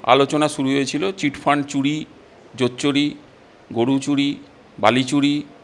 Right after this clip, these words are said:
কত চুরি। তাই একটাও কালীঘাটের কাকু ছ মাস থেকে সাত মাস লাগলো তাকে কু কু করে ডাকতে, তার গলার নাকি স্বর খুঁজে পাওয়া যাচ্ছে না। এই যে ইডি, সিবিআই পশ্চিমবঙ্গে কি করতে এসেছে,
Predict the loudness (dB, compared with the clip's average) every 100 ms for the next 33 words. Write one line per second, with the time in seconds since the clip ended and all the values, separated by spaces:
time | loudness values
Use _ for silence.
0 | -8 -2 2 0 0 -2 -2 -4 -16 -20
1 | -20 -20 -20 -20 2 4 4 2 4 6
2 | 6 0 6 10 10 10 4 -10 -20 -8
3 | 4 4 6 4 6 4 6 4 4 0
4 | -2 -16 -20 -20 -10 0 2 4 2 0
5 | -2 4 2 4 0 2 2 2 0 2
6 | 2 2 0 -4 -18 -20 -16 -6 -4 -2
7 | -2 0 4 6 6 4 -4 -10 -10 -4
8 | -2 2 6 6 4 -2 -2 0 0 0
9 | 2 6 6 6 -2 -8 -14 -16 -20 -20
10 | -20 -20 -12 -4 -2 0 2 2 2 0
11 | -2 4 6 6 4 -2 -2 -2 0 -2
12 | -4 -2 -2 2 2 2 -2